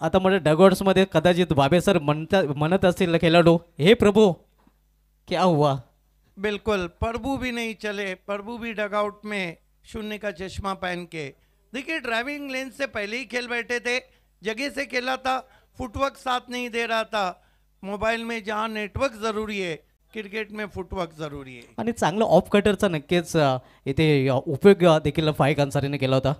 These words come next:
Speaker 2: एक्सीलेंट सुभाष, एक्सीलेंट, बहुत अच्छा आपने मार्क किया है, नोटिस किया है. गति को बहुत कंट्रोल कर रहे हैं और वेरिएशन पे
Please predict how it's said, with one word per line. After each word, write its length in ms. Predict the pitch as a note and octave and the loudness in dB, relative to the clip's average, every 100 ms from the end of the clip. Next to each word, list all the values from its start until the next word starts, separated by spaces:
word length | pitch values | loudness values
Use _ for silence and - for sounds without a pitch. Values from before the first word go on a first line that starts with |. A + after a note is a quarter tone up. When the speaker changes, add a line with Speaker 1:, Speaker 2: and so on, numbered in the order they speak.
| - | -8
Speaker 2:
एक्सीलेंट 480 | F3+ - - A#3+ G#3+ | -16 -10 -8 -6 -6
सुभाष, 420 | G3 E3 D3 C3+ | -6 -4 -4 -6
एक्सीलेंट, 580 | G3+ - B3 B3 A3 F#3+ | -8 -10 -8 -4 -4 -6
बहुत 240 | G3 G#3+ | -6 -6
अच्छा 260 | G#3 - A3+ | -8 -8 -4
आपने 260 | G3+ A3+ A3 | -4 -6 -6
मार्क 280 | G3 F#3+ - | -4 -6 -8
किया 180 | G3 E3 | -8 -8
है, 60 | C#3+ - | -10 -12
नोटिस 400 | F#3 G3 A3 - | -10 -10 -12 -12
किया 200 | F#3 D3+ | -10 -10
है. 120 | B2 _ _ _ _ _ F3+ | -10 _ _ _ _ _ -10
गति 500 | G#3 C#4+ C4 B3 - _ _ - | -10 -6 -6 -8 -12 _ _ -12
को 100 | B3 | -10
बहुत 260 | G#3 G#3+ B3+ - | -8 -8 -8 -10
कंट्रोल 400 | G#3+ G3 C4 B3+ | -10 -8 -8 -6
कर 180 | B3 | -8
रहे 100 | A#3+ | -6
हैं 80 | C4 | -6
और 100 | C4+ | -6
वेरिएशन 640 | A3 G3+ A#3+ B3+ G#3+ B3 B3 | -6 -6 -6 -8 -8 -8 -8
पे 340 | A#3+ G#3+ D#3+ | -8 -8 -8